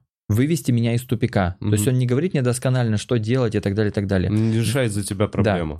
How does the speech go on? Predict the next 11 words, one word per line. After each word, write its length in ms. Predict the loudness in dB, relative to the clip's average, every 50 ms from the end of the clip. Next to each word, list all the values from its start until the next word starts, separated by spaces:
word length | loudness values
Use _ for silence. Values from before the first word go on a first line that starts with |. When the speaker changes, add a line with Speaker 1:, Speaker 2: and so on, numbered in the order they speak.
| -8 _ -2
Speaker 1:
Это 160 | 0 2 2
никогда 320 | 2 0 0 0 0 0
не, 160 | 0 0 0 0
так 180 | -2 -2 0 0
не 60 | 0
сделать. 320 | 0 2 0 0 0 -2 -6 -12 -20 -20 -20 -6 -2
Но 120 | 0 2 2
он, 120 | 2 0
скорее 340 | 0 0 0 0 0 0 0
всего, 320 | -2 -2 -2 0 0 0 0 0
обнаружит, 720 | 0 0 2 2 0 0 0 0 0 0 -2 -2 -4 -10